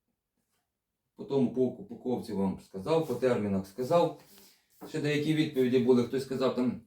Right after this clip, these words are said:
"О, ти там пізно ставиш,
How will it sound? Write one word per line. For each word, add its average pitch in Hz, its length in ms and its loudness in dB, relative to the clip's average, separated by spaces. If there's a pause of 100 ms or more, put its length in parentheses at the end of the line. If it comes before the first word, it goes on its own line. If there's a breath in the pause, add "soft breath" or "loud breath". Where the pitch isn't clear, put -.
(320)
"О, 147 420 0
ти 147 200 -8
там 156 300 0 (400)
пізно 123 440 0
ставиш, 117 680 -2